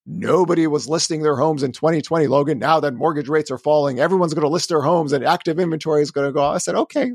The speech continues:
let's see how that works out." Didn't happen. And then it's like, then there's forbearance, and that, that, that, that didn't happen either.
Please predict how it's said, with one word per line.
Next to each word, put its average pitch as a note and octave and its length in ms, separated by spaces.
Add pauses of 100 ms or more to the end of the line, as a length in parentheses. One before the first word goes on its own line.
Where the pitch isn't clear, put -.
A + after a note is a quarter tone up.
let's - 200
see F3 80
how D#3 100
that D#3 140
works B2 240
out." A#2 280
Didn't G#2+ 220
happen. G#2+ 300 (800)
And B2 160
then D#3+ 140
it's C3+ 100
like, E3 160
then F#3+ 140
there's F3 180
forbearance, F3+ 640
and C#3+ 120
that, E3 160
that, D#3+ 440
that, D#3+ 200
that F3 180
didn't C#3+ 160
happen A#2 300
either. G#2+ 320